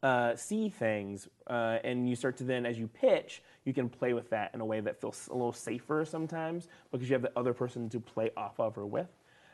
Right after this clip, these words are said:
I think the second thing that you have is that there's also, you can help show the difference.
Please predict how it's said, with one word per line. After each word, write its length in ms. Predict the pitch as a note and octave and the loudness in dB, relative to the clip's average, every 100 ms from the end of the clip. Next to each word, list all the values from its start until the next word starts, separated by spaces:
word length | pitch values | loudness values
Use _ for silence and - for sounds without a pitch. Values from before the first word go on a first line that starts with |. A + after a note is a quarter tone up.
| - | 2
I 40 | |
think 180 | C#3 B2+ | 2 2
the 60 | B2 | -2
second 420 | - D3+ D3 D#3 - | 4 6 6 2 -4
thing 400 | D3+ C#3+ D3 D3 - _ _ _ | 2 4 2 -2 -6 _ _ _
that 160 | C3+ C#3+ | 4 6
you 80 | |
have 480 | C3+ C#3 B2+ B2 B2 | 6 10 10 10 6
is 200 | - A#2+ | 0 2
that 260 | B2 A#2+ B2 | 6 6 6
there's 160 | B2+ C3 | 2 2
also, 460 | C3+ - B2+ B2 - | 2 4 4 4 0
you 120 | C#3+ | -2
can 120 | C#3 | 0
help 240 | C3+ - | 0 -2
show 280 | - - C#3 | -4 2 2
the 180 | A#2+ A#2+ | 2 -2
difference. 800 | A2 C3+ C#3+ B2 F2+ - - | -2 -2 -4 -6 -10 -14 -20